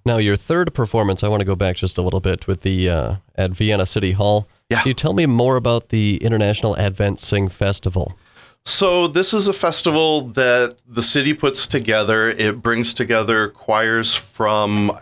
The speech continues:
Speaker 2: frankly, all over the world. We're gonna be singing along with a couple of groups from the U S and another group from Australia. Um, it goes on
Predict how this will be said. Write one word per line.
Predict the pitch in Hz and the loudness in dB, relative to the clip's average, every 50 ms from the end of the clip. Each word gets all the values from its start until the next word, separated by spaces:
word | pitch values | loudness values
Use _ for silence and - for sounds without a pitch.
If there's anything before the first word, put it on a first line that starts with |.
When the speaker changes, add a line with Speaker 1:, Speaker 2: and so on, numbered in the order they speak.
| - - | -10 -14
Speaker 2:
frankly, | - - 104 104 117 117 131 113 107 - | -8 -6 -4 -4 -2 -2 0 0 0 0
all | - 101 104 107 107 | 0 0 0 0 0
over | 107 101 110 | -2 0 0
the | 101 107 107 | 0 0 0
world. | 107 117 123 120 95 82 82 - - | 0 0 0 0 -2 -2 -6 -6 -4
We're | 95 95 | -4 -2
gonna | 92 98 95 92 | 0 0 -2 0
be | 98 98 95 90 | 0 0 0 0
singing | - - - 104 98 98 98 95 92 | 0 0 0 0 0 0 0 0 0
along | 90 92 92 95 95 98 95 98 | 0 0 0 0 0 0 0 0
with | 98 95 87 - - | 0 0 0 -2 -2
a | 87 95 92 90 90 87 | 0 0 0 0 0 -2
couple | - - 107 101 - 107 98 98 95 | -4 -6 -6 -4 -2 -2 0 0 0
of | 87 - - - | -2 -4 -6 -4
groups | 107 104 101 - | -4 -4 -2 -4
from | - - 101 92 92 | -4 -2 -2 -2 0
the | 92 | 0
U | 92 90 98 98 101 | 2 2 2 2 2
S | 107 117 131 - - - | 2 0 0 0 0 0
and | 98 85 98 95 90 92 | 0 0 0 0 0 0
another | 90 92 90 90 90 95 | 0 0 0 0 -2 -2
group | - - 95 - - | -4 -4 -4 -6 -6
from | - - 92 90 82 | -6 -6 -4 -4 -2
Australia. | 80 - - - - 92 85 87 98 101 101 113 131 151 - - _ _ _ _ _ - - _ _ - | -2 -2 -2 -2 -2 0 0 0 2 2 0 0 0 -2 -4 -10 _ _ _ _ _ -20 -20 _ _ -4
Um, | - 104 101 95 92 95 98 - | -2 0 0 0 0 -2 -2 -2
it | - 113 107 - - 113 | -2 -2 -2 -2 -2 -2
goes | 110 104 104 104 101 - | 0 2 2 2 2 2
on | 107 98 101 104 104 104 101 | 2 2 0 0 0 0 -2